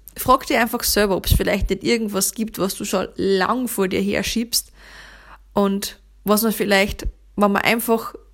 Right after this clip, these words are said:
seinen Perfektionismus ein bisschen auf die Seite stiebt, vielleicht schon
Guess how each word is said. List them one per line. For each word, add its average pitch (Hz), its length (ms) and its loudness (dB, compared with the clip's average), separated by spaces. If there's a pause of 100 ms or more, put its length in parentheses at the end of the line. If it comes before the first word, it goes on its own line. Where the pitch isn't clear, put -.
seinen 202 240 0
Perfektionismus 208 1000 -2
ein 196 180 -2
bisschen 240 260 0
auf 196 140 2
die 214 100 -2
Seite 208 340 2
stiebt, - 440 -4 (1040)
vielleicht 269 480 6
schon 294 300 4